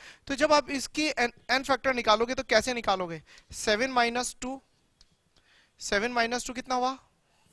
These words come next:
फ़ाइव। और इसमें एम एन कितने एटम है? वन, एक है। तो आपको वन से ही मल्टीप्लाई करना है, तो ये आपके पास कितना आया? फ़ाइव। एन फैक्टर कितना आ रहा है? फ़ाइव। ईजी है, कोई दिक्कत नहीं है।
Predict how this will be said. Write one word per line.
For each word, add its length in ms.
फ़ाइव। 240
और 160
इसमें 240
एम 180
एन 100
कितने 340
एटम 240
है? 80
वन, 200
एक 200
है। 100
तो 60
आपको 440
वन 200
से 120
ही 60
मल्टीप्लाई 440
करना 240
है, 80
तो 100
ये 220
आपके 260
पास 220
कितना 260
आया? 160
फ़ाइव। 340
एन 120
फैक्टर 260
कितना 240
आ 60
रहा 100
है? 100
फ़ाइव। 200
ईजी 280
है, 60
कोई 200
दिक्कत 300
नहीं 100
है। 100